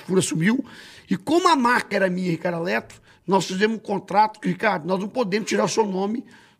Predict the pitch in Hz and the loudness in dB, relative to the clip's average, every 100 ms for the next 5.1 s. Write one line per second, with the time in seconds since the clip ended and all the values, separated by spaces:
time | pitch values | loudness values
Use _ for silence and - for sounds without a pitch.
0 | - 190 170 214 247 180 147 - - - | -8 -6 -4 -4 -2 -2 -4 -6 -6 -4
1 | 196 214 247 220 226 - 214 202 247 208 | -4 -4 -4 -2 0 2 2 2 0 0
2 | 220 254 - 240 233 220 180 190 185 - | -4 -8 -10 -10 -6 -4 -4 -4 -4 -6
3 | 311 - 143 147 - - - - - 226 | -6 -8 -10 -12 -20 -20 -16 -10 -6 -2
4 | 269 294 - 277 247 254 - 254 269 285 | -2 -2 -6 -4 -2 -2 -4 -4 -2 -2